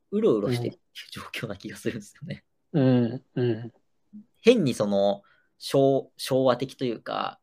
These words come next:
Speaker 1: 一億総中流とかみんなが信じていたいろんな神話がこの二十年とかで崩れ去ってしまった結果。
Speaker 2: そうですね。うん。
Speaker 1: こう。
Speaker 2: なんかそういう読み-、よりどころがないというか、
Speaker 1: そう。
Speaker 2: その、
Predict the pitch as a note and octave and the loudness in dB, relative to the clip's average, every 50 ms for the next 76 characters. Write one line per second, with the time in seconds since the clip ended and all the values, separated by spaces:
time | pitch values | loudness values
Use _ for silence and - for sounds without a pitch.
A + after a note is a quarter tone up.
0 | _ - - A#2 - - D3+ B2 - - - - B2 A2+ G#2+ - - - C3 A2+ | _ -14 -12 -10 -4 -2 -2 -2 -2 -4 -8 -6 -4 -4 -4 -4 -4 -4 -4 -2
1 | F#2+ - G2+ G#2 - - - G2+ A2 B2 C3+ D3 C3+ G#2+ G#2+ - C#3+ C3+ A2+ G2 | -4 -6 -8 -14 -12 -12 -10 -6 -6 -4 -2 -2 -2 -2 -4 -4 -6 -6 -6 -8
2 | - - B2 A2 G#2 - - A2 A2 A2 A2 - - _ _ _ _ _ _ - | -10 -12 -12 -12 -10 -8 -6 -4 -4 -4 -4 -6 -10 _ _ _ _ _ _ -6
3 | - A#2 A#2 A#2+ A#2+ A#2+ A#2 A2 - - C3 A#2+ A#2 A#2 A2+ A2 A2+ A2 G#2 - | 0 2 2 2 2 2 0 -2 -2 -6 -6 -6 -4 -2 -2 -2 -2 -2 -4 -4
4 | A#2+ A#2 A2 A2 A2 A2+ - _ _ _ _ _ _ _ _ _ _ - D3+ A#2+ | -6 -4 -2 -2 -2 -4 -6 _ _ _ _ _ _ _ _ _ _ -8 -4 -4
5 | A#2 A2 G#2 C3+ B2+ G2+ F#2 F2+ F2+ F2+ - - - - - - - - A2 B2+ | -4 -2 0 0 -2 -2 -2 -6 -8 -12 -12 -12 -14 -12 -10 -8 -8 -4 -2 0
6 | B2 A#2 - B2 - _ - - G#2 F#2+ F2+ _ _ - - G2 - C#3 A2+ G2+ | 0 0 -2 -4 -14 _ -18 -16 -14 -14 -16 _ _ -16 -12 -4 2 2 2 2
7 | - - _ - B2 A#2 A2 - _ _ _ _ - - B2+ A#2+ A#2 A2 G#2+ _ | 2 -6 _ -14 -12 -12 -12 -14 _ _ _ _ -8 -4 -4 -4 -4 -6 -12 _
8 | _ - - C3+ C3+ C#3+ _ _ _ _ _ _ _ _ _ _ _ _ _ _ | _ -18 -16 -16 -16 -16 _ _ _ _ _ _ _ _ _ _ _ _ _ _
9 | _ _ _ _ _ _ _ _ _ _ _ _ _ _ _ _ _ _ _ _ | _ _ _ _ _ _ _ _ _ _ _ _ _ _ _ _ _ _ _ _
10 | _ _ _ _ _ _ _ _ _ _ - F#3+ F3 - D#3+ - - G#3 G#3 A3+ | _ _ _ _ _ _ _ _ _ _ -10 -6 0 0 2 4 8 8 8 8
11 | A3+ A#3 A#3 A3+ A3+ A3 G3+ F#3 F3+ F#3+ G3+ A3 - F#3+ D#3+ E3 E3+ F#3+ G#3+ G#3 | 8 6 6 6 4 4 6 8 8 8 8 6 4 6 6 8 8 8 8 8
12 | A#3 A3 - - - A3 G#3 G#3 G3+ G3 F#3 F3+ E3+ C#3 B2 - _ _ _ - | 6 6 8 8 8 8 6 4 2 2 2 2 2 2 0 -4 _ _ _ -20
13 | - G#2 - - _ _ - - - - - - _ _ _ _ _ _ _ _ | -18 -18 -18 -20 _ _ -14 -12 -10 -10 -12 -14 _ _ _ _ _ _ _ _
14 | _ - - - A2 G2+ - E3+ D3 C#3+ C3+ B2 - - | _ -16 -8 -4 -2 0 2 2 2 2 0 -2 -6 -12